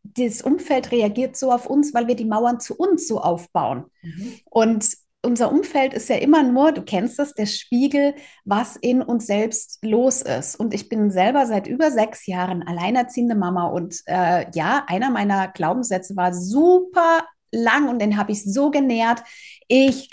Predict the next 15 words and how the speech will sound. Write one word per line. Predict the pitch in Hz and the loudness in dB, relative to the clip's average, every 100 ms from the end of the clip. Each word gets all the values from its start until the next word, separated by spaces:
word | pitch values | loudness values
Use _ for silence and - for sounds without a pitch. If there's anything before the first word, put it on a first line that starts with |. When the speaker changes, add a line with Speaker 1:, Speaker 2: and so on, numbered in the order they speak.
| _ | _
Speaker 1:
muss | 214 269 277 - | 2 4 4 0
das | 240 - - | -4 -4 -4
alleine | 220 240 240 214 | -2 0 0 0
schaffen, | - 196 165 - - | -2 -4 -6 -8 0
ich | 320 - 294 262 | 2 2 0 2
muss | 247 262 240 - | 2 4 0 -6
hart | - 220 247 240 233 - | -4 2 2 2 -2 -6
arbeiten, | 214 233 214 196 180 185 175 | 2 4 4 4 2 -2 0
ich | 320 294 285 269 | 2 4 2 2
muss | 262 254 - | 2 2 -2
perfekt | 226 208 - 254 214 - | -8 -8 -2 0 0 -4
sein.“ | 175 120 165 - - - - - | -4 -4 -6 -14 -20 -20 -20 0
Und | 240 226 | 2 2
dieses, | 254 269 247 247 - - - | 2 6 4 4 -4 -6 2
ähm, | 214 220 226 233 233 | 4 4 2 -2 -6